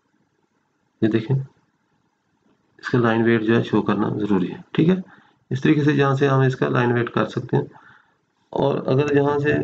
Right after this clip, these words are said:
किसी वक्त ना भी हो, तो यहाँ से भी हम इसके, यहाँ लिखेंगे command पे line, जब लाइन लिखेंगे, तो नीचे ये देखें, line type,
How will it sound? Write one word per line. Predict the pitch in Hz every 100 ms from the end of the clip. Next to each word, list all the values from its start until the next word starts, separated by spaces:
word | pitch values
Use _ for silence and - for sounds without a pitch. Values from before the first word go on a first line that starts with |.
| - - - _ -
किसी | 131
वक्त | 131 127
ना | 127 127
भी | 131
हो, | 135
तो |
यहाँ | 131 127 123
से | 127
भी | 123
हम | 120
इसके, | 120 - 156 160 _ _ _ - _ -
यहाँ | 110 117
लिखेंगे | 110 110 143 156
command | 151 143 139
पे | 143 143 - _ _ _ - -
line, | 120 123 127 127 - _ - 113 - _ _ _ _ _ _ _ _ _ _ _ _ _ _ _ 131
जब |
लाइन | 135 135 131 135 135
लिखेंगे, | 131 156 151
तो | 156 147
नीचे | 143 143 143
ये | 139
देखें, | 135 131
line | 127 123
type, | 131 139 139